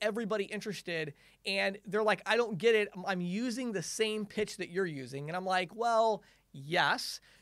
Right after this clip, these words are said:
you are saying the same things as far as the opening pitch that I have typed out and the rebuttal to the objection that I have typed out. So what are we missing?" What we're usually missing is those in-between statements, those buffer statements, those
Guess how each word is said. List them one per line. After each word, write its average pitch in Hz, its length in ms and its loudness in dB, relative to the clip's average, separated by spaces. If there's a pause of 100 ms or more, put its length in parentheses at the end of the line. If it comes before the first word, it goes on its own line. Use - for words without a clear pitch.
you 196 240 -2
are 214 320 2
saying 208 640 -4
the 175 100 -6
same 190 480 -6 (320)
things 180 480 0
as 165 100 -6
far 190 220 -2
as 160 100 -4
the 170 180 -8
opening 185 380 -4
pitch 190 320 -6
that 170 80 -4
I 165 80 0
have 165 160 -8
typed 170 340 -4
out 147 360 -2 (380)
and 185 380 -4
the 190 160 -6
rebuttal 190 460 0
to 196 100 -8
the 180 140 -4
objection 196 400 0
that 175 100 -2
I 160 60 0
have 156 120 -6
typed 147 320 -6
out. 117 200 -2 (340)
So - 160 0
what 233 220 6
are 240 60 6
we 214 120 0
missing?" 185 460 -2
What 196 100 -6
we're 214 80 -4
usually 285 400 -4
missing 233 480 -2
is 190 160 2
those 185 300 4
in-between 233 840 -4
statements, 170 800 -4 (320)
those 170 260 0
buffer 208 520 2
statements, 185 420 -6
those 175 240 -8